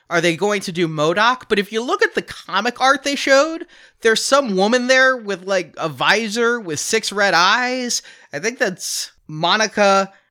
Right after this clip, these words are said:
Rappaccini. And I'm like, are they gonna bring her out? <laughs>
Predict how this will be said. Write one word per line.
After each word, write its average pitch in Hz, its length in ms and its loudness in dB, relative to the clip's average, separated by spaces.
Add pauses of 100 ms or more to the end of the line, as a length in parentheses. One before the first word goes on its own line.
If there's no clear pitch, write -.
Rappaccini. 220 840 -2 (200)
And 190 160 0
I'm 208 120 2
like, 202 360 2 (160)
are 202 160 0
they 254 140 2
gonna 330 180 2
bring 247 300 -2
her 220 400 2
out? 381 460 4
<laughs> - 200 2